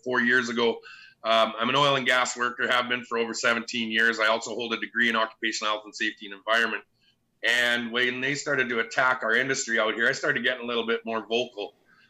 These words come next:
So we've held rallies on our streets with the, with regards to oil and gas and this, this government that we have for over three and a half years. And on December fifth, we were celebrating our, um, our two hundredth week of being on the corner on a Saturday morning protesting.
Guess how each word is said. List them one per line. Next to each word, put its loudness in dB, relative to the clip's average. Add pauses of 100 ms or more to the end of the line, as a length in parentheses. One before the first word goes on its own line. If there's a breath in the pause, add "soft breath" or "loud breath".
(100)
So -4
we've 2
held 4
rallies 4
on 0
our 0
streets -4
with -4
the, -2
with -8
regards 0
to -8
oil 2
and -4
gas 2
and -14
this, -8
this -8
government -2
that -2
we -6
have 2 (420 loud breath)
for 2
over 2
three 0
and 2
a 2
half 2 (100)
years. -2 (120)
And -4
on 0
December 0
fifth, 0
we 0
were 0
celebrating 0
our, 2 (440 soft breath)
um, 4 (100)
our 2
two 0
hundredth 2
week -4 (420)
of -10
being 0
on 2
the -2
corner 0
on 0
a 0
Saturday 2
morning -2
protesting. -2